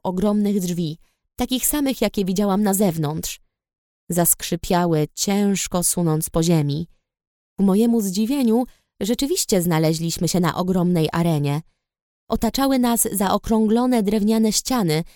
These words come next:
a dziurę w suficie zakrywała metalowa siatka. Gdzieniegdzie ustawione były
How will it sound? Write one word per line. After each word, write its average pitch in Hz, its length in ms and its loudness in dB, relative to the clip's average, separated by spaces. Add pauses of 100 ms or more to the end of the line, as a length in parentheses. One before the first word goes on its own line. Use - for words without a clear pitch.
(200)
a 190 240 0
dziurę 240 320 0
w - 60 -8
suficie 220 540 -4
zakrywała 202 640 0
metalowa 196 540 2
siatka. 160 540 -2 (540)
Gdzieniegdzie 247 580 0
ustawione 240 540 0
były 208 420 2